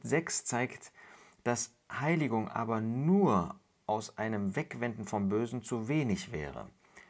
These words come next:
Nein, Heiligung bedeutet auch Hinwendung zu Gott. Gott möchte, dass wir ein Leben für ihn führen. Er möchte, dass wir Geweihte sind. Siehst du so dein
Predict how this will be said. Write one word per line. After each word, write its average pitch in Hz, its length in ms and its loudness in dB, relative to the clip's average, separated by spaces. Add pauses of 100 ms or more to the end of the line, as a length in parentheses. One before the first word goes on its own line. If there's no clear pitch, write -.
(140)
Nein, 127 600 0 (280)
Heiligung 135 400 0
bedeutet 120 440 -2
auch - 240 -6
Hinwendung 101 1040 0
zu - 200 -8
Gott. - 380 -10 (460)
Gott 117 160 2
möchte, 135 360 0
dass 120 260 -2
wir 120 300 0 (480)
ein 120 180 -2
Leben 123 340 0
für - 320 -4 (120)
ihn 147 240 -2
führen. 82 640 0 (420)
Er - 80 -4
möchte, 120 240 0
dass 110 180 -4
wir 113 120 -2
Geweihte 98 480 0
sind. 80 440 -10 (240)
Siehst 120 280 -6
du 117 40 -2
so 107 160 -2
dein 113 280 -4